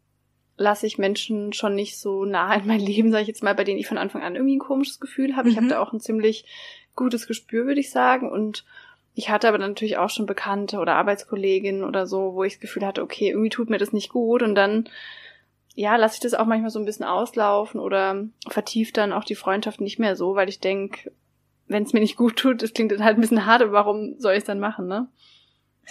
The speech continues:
Speaker 2: Ist ja auch absolut richtig und wichtig, ne? Aber ich muss auch sagen, dass es eine Sache ist, die ich jetzt erst in der letzten Zeit, also in den letzten Monaten gelernt habe oder wo ich auch immer noch dabei bin, da so ein bisschen konsequenter zu sein,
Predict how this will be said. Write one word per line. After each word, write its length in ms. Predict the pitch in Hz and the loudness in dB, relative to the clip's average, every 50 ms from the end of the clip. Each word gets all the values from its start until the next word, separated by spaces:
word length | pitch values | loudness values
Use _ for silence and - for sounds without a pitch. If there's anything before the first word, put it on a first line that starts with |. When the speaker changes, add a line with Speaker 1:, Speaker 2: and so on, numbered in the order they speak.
| - - - - - | -14 -14 -14 -10 -6
Speaker 2:
Ist 120 | - - - | -2 2 4
ja 100 | 208 156 | 6 6
auch 100 | 202 202 | 4 4
absolut 580 | - - - - - 220 208 202 196 - - - | 2 0 0 0 0 -2 0 -2 -2 -4 -2 -2
richtig 480 | 220 226 - - - - 185 185 190 208 | -2 -2 -2 -4 -4 -2 -2 -2 -2 -4
und 160 | 196 196 - | -6 -2 -2
wichtig, 480 | 226 233 - - - 202 196 - - | -4 -4 -4 -4 -4 -4 -4 -2 -2
ne? 140 | 208 214 294 | -2 -2 0
Aber 120 | 320 247 240 | 0 0 0
ich 120 | 226 - | 0 0
muss 120 | 233 226 | -2 0
auch 140 | - 185 220 226 | 2 2 2 2
sagen, 300 | - 226 220 214 214 214 | 2 0 0 0 0 0
dass 160 | 214 214 - - | -2 -2 -2 0
es 40 | |
eine 120 | 220 214 208 | 0 0 2
Sache 280 | - 208 208 214 220 | 2 0 -2 0 0
ist, 260 | 185 196 214 - - - - - - - - - - - - _ _ _ _ - | 0 0 -2 -4 -6 -12 -14 -16 -16 -16 -16 -18 -20 -20 -20 _ _ _ _ -6
die 160 | - - 226 | -2 0 2
ich 80 | 214 | 4
jetzt 180 | 233 226 220 - | 4 2 2 4
erst 480 | - 214 214 214 214 - - - - _ | 4 4 4 4 2 -4 -10 -14 -10 _
in 140 | - 220 220 | 0 2 4
der 100 | 214 202 | 4 4
letzten 580 | 196 196 196 202 202 - - - - 277 277 277 | 4 2 0 0 -2 -4 -8 -8 -8 -10 -12 -10
Zeit, 400 | - - - 269 269 269 269 262 | -10 -8 -4 0 2 2 2 0
also 160 | 240 - - | 0 0 2
in 80 | 190 208 | 2 4
den 100 | 208 196 | 4 2
letzten 400 | 196 196 214 208 - - - 214 | 2 0 0 0 -2 0 0 2
Monaten 420 | 208 208 220 226 226 202 - 196 196 | 2 2 2 2 2 0 0 -2 -2
gelernt 600 | 196 190 190 180 175 180 190 214 240 - - - | -2 -2 -2 0 -2 -2 -2 -2 -4 -6 -6 -2
habe 340 | 233 226 233 226 254 254 233 | 0 0 0 2 2 2 2
oder 420 | - 208 214 208 202 202 208 208 - - - - - _ | 2 2 2 4 4 4 2 -2 -4 -8 -18 -20 -8 _
wo 100 | - 220 | 6 6
ich 120 | 226 220 226 | 6 6 6
auch 80 | 208 | 2
immer 160 | 214 196 254 302 | 2 2 2 4
noch 140 | 320 311 | 2 2
dabei 500 | 311 - 190 - - 185 185 196 233 285 277 | 2 2 0 2 2 2 2 4 2 2 0
bin, 500 | 220 208 196 196 202 208 233 294 330 302 | 0 0 0 2 2 0 0 0 -2 -2
da 160 | - 220 208 | 0 2 2
so 80 | 202 208 | 2 2
ein 60 | 208 202 | 0 0
bisschen 240 | 214 - - 220 | 0 0 -2 -2
konsequenter 720 | 220 - 214 202 202 196 - - 202 208 233 - 277 262 - | 0 0 -2 -2 -2 -4 -4 -2 -2 -2 -2 -2 -4 -6 -6
zu 160 | - - 214 | -6 -8 -6
sein, 440 | 202 202 190 185 185 196 208 247 | -4 -2 -2 0 0 0 0 0